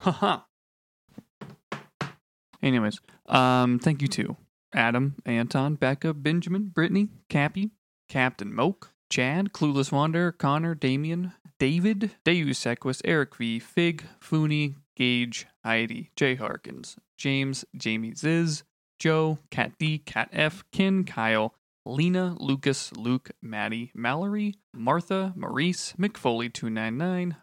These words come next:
Milo, Morgan, my buddy, Nick, Peter, Phoenix Ryu, Rashawn, Riley, Rodsters,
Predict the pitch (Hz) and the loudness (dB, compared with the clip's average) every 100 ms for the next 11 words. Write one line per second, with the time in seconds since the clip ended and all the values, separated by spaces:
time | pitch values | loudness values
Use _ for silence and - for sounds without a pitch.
0 | - 147 147 147 147 143 139 123 160 165 | -6 0 2 4 2 2 -2 2 2 4
1 | 170 170 - 110 120 139 202 277 285 185 | 0 0 -4 -10 -6 0 0 2 4 4
2 | 175 202 _ _ - 143 175 - - _ | 2 -2 _ _ 0 2 2 -2 -18 _
3 | - 214 220 233 - 185 196 190 170 165 | 2 4 4 -2 -2 0 2 0 -2 0
4 | 180 185 131 - 160 156 160 135 139 143 | -2 -2 -4 0 2 2 0 2 2 4
5 | 156 151 123 123 143 190 - - 123 120 | 2 0 4 4 6 2 0 -6 0 2
6 | 175 - | 2 -2